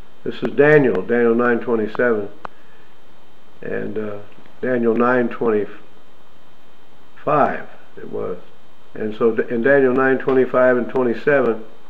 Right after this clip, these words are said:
Daniel pr-, uh, prophesied that right at the end times there was coming seven years that would finish the plan that God had here for this planet,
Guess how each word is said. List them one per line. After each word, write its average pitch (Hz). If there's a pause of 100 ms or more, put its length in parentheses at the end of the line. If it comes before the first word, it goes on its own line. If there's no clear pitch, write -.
(1120)
Daniel 135
pr-, - (300)
uh, 104 (160)
prophesied 127
that 117
right 139
at 151
the 139
end 131
times 123 (760)
there 113
was 113
coming 135 (200)
seven 170
years 123 (720)
that -
would 117
finish 160
the 120
plan 139
that 113
God 120
had 135
here 110
for 110
this 107
planet, 123